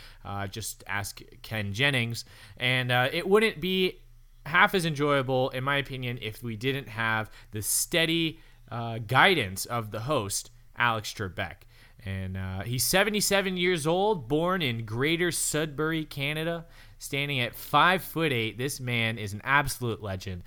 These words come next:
and I think he well deserved of the number one spot on my top five things from Canada.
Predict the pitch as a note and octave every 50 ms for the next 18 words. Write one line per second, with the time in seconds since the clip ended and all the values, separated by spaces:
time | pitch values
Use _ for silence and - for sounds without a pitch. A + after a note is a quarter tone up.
0 | - - - - - G2 F#2+ F#2+ F#2+ F#2+ G#2+ A#2 A2+ G#2+ A#2 A2+ A2 G#2 G#2+ A2
1 | G#2+ A#2 G#2+ A2+ G#2+ C3 E3+ F3+ F3 C#3+ C#3 A2+ A#2 A#2 G#2+ G#2 G2 G2 G#2 G2+
2 | G#2 G2+ G#2 G#2 G2+ G#2 G2+ G2 G2 - - - G2+ F#2+ F#2 - F#2 G2 G2 G2+
3 | G2+ F#2+ F#2 F#2 F#2 - - - - - - - - B2 A2+ - - G#2 F#2+ -
4 | G2+ F#2+ F2 G2 F#2+ - F#2 F2 E2 D2+ - -